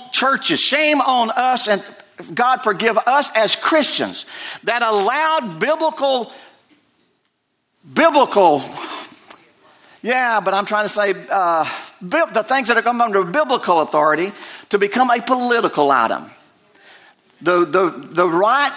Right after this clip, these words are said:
of, the right to life, the sanctity of the unborn, should have nothing to do about whether you're a Democrat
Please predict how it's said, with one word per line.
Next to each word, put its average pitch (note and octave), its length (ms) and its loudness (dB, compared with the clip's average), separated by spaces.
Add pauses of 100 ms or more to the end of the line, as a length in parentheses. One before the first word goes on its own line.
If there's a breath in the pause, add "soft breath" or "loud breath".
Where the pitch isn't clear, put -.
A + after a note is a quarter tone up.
of, E3 340 -4
the E3 80 -2
right A3 420 0
to G#3+ 100 2
life, F3 540 -2
the E3 120 2
sanctity B3 640 0
of G3 100 -2
the G3+ 100 0
unborn, D#3 600 0 (500 loud breath)
should B3 260 -2
have F#3+ 280 0
nothing C#4 480 -2
to C4 80 0
do B3+ 300 0
about G3 300 0
whether G3+ 220 0
you're F3+ 220 0
a D3+ 60 0
Democrat D4 680 0